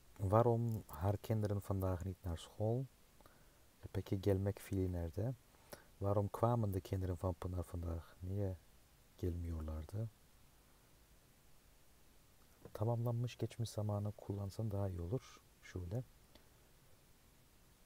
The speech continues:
Als de Pınar, als de Pınar kesinlikle olmaz. Pınar özel isim. On-,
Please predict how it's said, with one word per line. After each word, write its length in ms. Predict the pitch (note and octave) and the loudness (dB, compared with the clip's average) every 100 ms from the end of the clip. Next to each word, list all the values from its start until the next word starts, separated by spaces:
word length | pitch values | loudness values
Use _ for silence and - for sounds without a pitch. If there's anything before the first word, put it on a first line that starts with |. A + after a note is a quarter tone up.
| - - - - - - - - - | -20 -20 -20 -20 -20 -20 -20 -20 -2
Als 540 | - G2+ F#2 - - - - | 4 4 2 -6 -12 -16 -10
de 180 | F#2 G#2 | -2 0
Pınar, 520 | - A2 G#2 A2 - - | 0 0 0 -2 -6 0
als 180 | G#2+ - | 0 2
de 120 | G#2 | 0
Pınar 360 | - A2+ G2+ F2 - - - | 2 2 0 -2 -14 -20 -20
kesinlikle 560 | - F#2 - A2 G#2+ F#2 | -8 -6 -2 -2 -2 -4
olmaz. 340 | E2+ G2+ B2 - | -2 0 -2 -4
Pınar 220 | G2+ F#2+ | -2 0
özel 240 | F2+ F2+ F#2 | 0 0 -2
isim. 440 | F2+ - B2+ B2 - | -4 -4 -4 -4 -2
On-, 280 | G2 F#2 | -4 -4